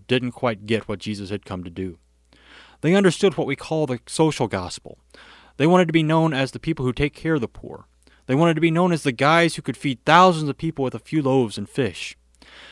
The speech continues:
They wanted to be known as the guys who could cast out demons. They were too busy doing. So when this woman comes in and anoints Jesus' feet with expensive perfume, they thought that it was a waste.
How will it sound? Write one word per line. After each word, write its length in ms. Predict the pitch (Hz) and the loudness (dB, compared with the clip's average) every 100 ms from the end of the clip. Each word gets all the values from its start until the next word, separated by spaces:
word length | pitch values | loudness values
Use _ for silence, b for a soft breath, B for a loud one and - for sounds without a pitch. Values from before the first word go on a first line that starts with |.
| B | B
They 80 | 139 | 0
wanted 180 | 160 151 | 2 4
to 40 | |
be 100 | 139 | 2
known 180 | 139 139 | 2 2
as 100 | 123 | 2
the 80 | 120 | -2
guys 340 | 120 123 120 | 0 0 0
who 60 | 120 | -6
could 140 | - | -14
cast 320 | - 127 117 | -6 -4 -4
out 140 | 110 - | -6 -4
demons. 600 | 110 113 87 _ - - _ _ _ _ _ | -4 -4 -6 _ -20 -20 _ _ _ _ _
They 80 | 127 | -6
were 80 | 120 | -6
too 140 | - | -6
busy 260 | 127 113 98 - | -4 -4 -6 -2
doing. 360 | 127 98 - _ _ _ _ _ b b b b | -2 -2 -6 _ _ _ _ _ b b b b
So 140 | - 127 | -4 0
when 140 | 123 | 2
this 180 | 160 - | 0 0
woman 220 | 170 143 | -2 -4
comes 280 | - 135 113 | -4 -4 0
in 100 | 120 | 0
and 140 | 117 | 0
anoints 320 | 107 113 131 - | 0 0 -2 -4
Jesus' 480 | - 123 127 113 | -8 -8 -8 -10
feet 240 | - 127 120 | -6 -6 -4
with 160 | 107 | -6
expensive 480 | - - 151 147 131 | -10 -8 -8 -6 -8
perfume, 500 | - 110 - 131 123 B B B | -10 -10 -8 -6 -6 B B B
they 140 | 139 147 | -2 0
thought 320 | 143 131 - | 2 2 0
that 100 | 117 | -4
it 80 | 95 | -4
was 120 | 101 | -8
a 40 | |
waste. 520 | 110 123 90 - - | -6 -6 -6 -12 -20